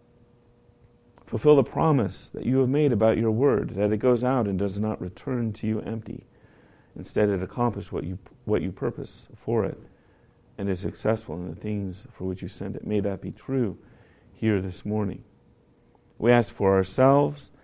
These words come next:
that you would pour out your Holy Spirit on us, so that our eyes would be open and our ears would be open to see and hear what you would have us learn from your word this morning. Make it a lamp to our feet and a light to our path,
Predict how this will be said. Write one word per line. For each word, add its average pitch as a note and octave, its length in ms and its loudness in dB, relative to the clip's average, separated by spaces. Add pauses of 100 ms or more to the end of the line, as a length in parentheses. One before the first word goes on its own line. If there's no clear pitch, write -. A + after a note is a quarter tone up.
(500)
that G2+ 120 6
you C3 120 10
would C3 160 8
pour B2 300 6
out C3+ 180 6
your A#2+ 120 2
Holy B2 220 4
Spirit B2 380 0
on A2+ 240 2
us, - 460 -12
so - 180 -2
that G2 140 2
our F2+ 180 0
eyes B2 320 2
would G2 100 -2
be G2 160 0
open A#2+ 300 0
and A2 140 -2
our G2 180 -4
ears B2+ 400 0
would F#2 160 -4
be - 140 -4
open - 260 -8
to - 160 -16
see C3 340 -4
and F#2+ 140 -2
hear A2 460 -4 (540)
what - 120 -6
you G2 140 -2
would G2+ 100 0
have G2 160 -2
us F#2+ 140 -8
learn G#2 240 -4
from F#2+ 200 -8
your F#2+ 160 -6
word F#2+ 360 -8
this - 200 -14
morning. F#2+ 300 -8 (1120)
Make G#2 220 0
it G2 80 -4
a F#2 60 -4
lamp G2+ 380 -4
to G#2 80 -10
our F#2 100 -6
feet A#2+ 320 -2
and F#2+ 120 0
a F#2+ 60 0
light A2+ 480 -2
to - 100 -16
our - 120 -10
path, - 480 -6